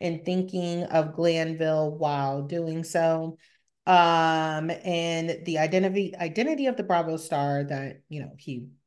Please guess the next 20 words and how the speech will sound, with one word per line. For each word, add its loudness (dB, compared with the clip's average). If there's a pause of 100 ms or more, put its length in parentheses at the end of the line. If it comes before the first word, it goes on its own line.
(160)
might -4
want -6
to -18
be -6
sleeping -8
with -6
while 8
thinking -2
of -4
Brandy -2 (400)
is 6
not 4
revealed. 4 (840)
Um, 4 (160)
and -2
she -8
says 4
that 2
Mister -2
Cohen 0